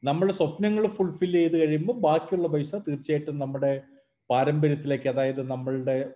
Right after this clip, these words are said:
അടുത്ത ഒരു generation വേണ്ടിയിട്ട് നമ്മൾ ചെയ്യും. ഇതില് ഈ ആദ്യത്തെ ആവശ്യങ്ങളെ കുറിച്ചാണ് നമ്മൾ സംസാരിക്കുക.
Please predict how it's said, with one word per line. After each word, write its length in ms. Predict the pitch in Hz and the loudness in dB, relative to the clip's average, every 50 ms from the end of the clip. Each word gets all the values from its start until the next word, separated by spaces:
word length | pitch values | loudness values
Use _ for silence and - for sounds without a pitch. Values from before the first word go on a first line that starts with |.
| - | -4
അടുത്ത 320 | 131 139 151 156 151 - 165 | -2 0 0 0 0 0 0
ഒരു 140 | 151 139 | 0 0
generation 720 | 139 131 139 131 127 131 131 131 139 139 135 - - 139 131 | 0 -2 -2 -2 0 -2 -2 0 0 -2 -2 -4 -6 -6 -4
വേണ്ടിയിട്ട് 580 | 123 120 120 120 117 117 117 110 - - 120 117 - - | -2 -2 -2 -2 -2 -4 -6 -6 -6 -6 -6 -6 -8 -10
നമ്മൾ 440 | 120 110 104 101 104 101 98 101 101 - _ _ _ _ _ _ _ _ _ _ _ _ _ | -10 -8 -6 -6 -6 -6 -8 -8 -10 -14 _ _ _ _ _ _ _ _ _ _ _ _ _
ചെയ്യും. 220 | - - 82 76 73 _ _ _ _ _ _ _ _ _ _ _ _ _ _ _ - | -12 -12 -12 -12 -14 _ _ _ _ _ _ _ _ _ _ _ _ _ _ _ -4
ഇതില് 320 | 165 175 247 240 208 214 247 - - - - - _ _ _ _ _ _ _ _ _ _ _ _ _ _ _ _ _ _ _ _ - | -2 2 2 4 2 2 0 -4 -10 -18 -20 -20 _ _ _ _ _ _ _ _ _ _ _ _ _ _ _ _ _ _ _ _ -2
ഈ 440 | 160 170 190 190 190 190 190 - - - | 2 2 4 4 2 2 -2 -6 -6 -2
ആദ്യത്തെ 680 | 151 160 170 190 220 220 247 226 240 - 240 226 - - | 0 2 4 4 4 2 0 -2 0 2 2 2 2 0
ആവശ്യങ്ങളെ 800 | 143 143 147 165 190 202 220 247 233 - - 233 220 214 214 214 | -2 0 2 2 2 2 2 0 0 0 0 0 0 2 2 2
കുറിച്ചാണ് 680 | 202 208 214 190 185 185 - 175 139 127 120 117 113 110 - | 2 2 0 -2 -2 -2 -4 -2 -2 -2 -2 -2 -4 -6 -8
നമ്മൾ 300 | - 127 120 117 120 120 | -6 -4 -4 -2 -2 -4
സംസാരിക്കുക. 680 | 113 - 117 104 98 98 - 101 92 82 78 87 82 | -4 -6 -8 -8 -8 -8 -8 -8 -8 -8 -10 -14 -16